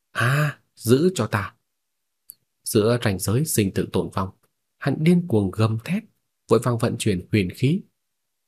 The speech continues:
Tất cả kinh khí tập trung vào hai bàn tay, chấn động vang dội. Lực lượng bùng nổ ra không có gì sánh kịp. Huyền khí hỏa diễm màu cam tăng vọt.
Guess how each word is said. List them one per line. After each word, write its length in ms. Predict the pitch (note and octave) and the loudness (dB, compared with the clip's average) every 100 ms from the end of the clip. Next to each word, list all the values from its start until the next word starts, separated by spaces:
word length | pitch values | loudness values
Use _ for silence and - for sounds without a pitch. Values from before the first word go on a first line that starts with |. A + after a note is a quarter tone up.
| _ _ _ _ _ - | _ _ _ _ _ -4
Tất 160 | - - | -4 -2
cả 100 | F#2+ | -2
kinh 180 | G2+ F2 | 0 0
khí 240 | A2+ D3 - | 0 0 -2
tập 160 | F#2 - | -8 -4
trung 300 | G#2+ G2+ G2 | -2 0 -2
vào 240 | G2+ G2 | -4 -6
hai 260 | F#2+ - D#3+ | -6 -2 0
bàn 180 | D#3+ G#2 | 0 -4
tay, 200 | - C#3+ - _ _ _ | -4 -6 -8 _ _ _
chấn 140 | - F#3 | -2 0
động 200 | - B2+ | -2 -4
vang 240 | C3 E3 E3+ | -2 0 0
dội. 240 | E3 F2 - _ _ _ _ _ - | -2 -4 -8 _ _ _ _ _ 0
Lực 200 | C#3 A#2+ | 0 2
lượng 140 | A#2 | -2
bùng 300 | C3 B2 G#2 | 2 2 2
nổ 260 | G2 G2 E2+ | 0 -2 -4
ra 280 | - G2+ F#2+ | -4 -4 -4
không 260 | - A2 F#2+ | -4 -4 -2
có 100 | C3 | -2
gì 180 | - | -2
sánh 240 | - B2 D3 | -4 -4 -4
kịp. 240 | - D#2+ _ _ _ _ _ _ _ _ _ _ | -4 -4 _ _ _ _ _ _ _ _ _ _
Huyền 140 | - B2 | 0 2
khí 140 | E3+ | 2
hỏa 280 | E3 A#2 F2 | 0 -2 -4
diễm 220 | - A#2 F3+ B2+ | -2 0 0 -2
màu 220 | G2 D#2+ | -4 -4
cam 240 | - G#2 A2 | -6 -6 -6
tăng 280 | - D#3+ C#3+ | -2 -2 -2
vọt. 180 | G2 | -6